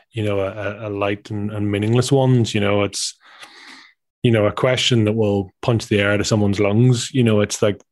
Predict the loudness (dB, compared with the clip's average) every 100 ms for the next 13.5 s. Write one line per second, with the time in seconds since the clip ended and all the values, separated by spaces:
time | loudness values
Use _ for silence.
0 | -2 0 0 -2 -2 0 0 0 0 -4
1 | -2 0 2 2 2 2 0 -4 -10 _
2 | 0 2 2 0 0 2 0 0 -2 -2
3 | -4 -2 0 0 0 0 0 -4 -8 _
4 | 0 0 -2 _ 0 2 2 0 0 -2
5 | 0 -2 -2 -2 0 0 0 -2 -4 -4
6 | -4 -4 -2 2 2 0 -10 _ -20 -20
7 | -20 _ -4 0 2 2 2 2 0 -2
8 | -4 -2 -4 -4 -2 0 0 0 0 0
9 | 0 -2 -2 -2 0 4 2 0 -4 -2
10 | 0 0 0 -4 -14 -20 -20 -20 -20 -20
11 | -20 -20 _ 2 4 4 4 2 2 0
12 | -2 -4 -4 -4 -2 2 2 4 2 0
13 | 0 -2 0 0 -2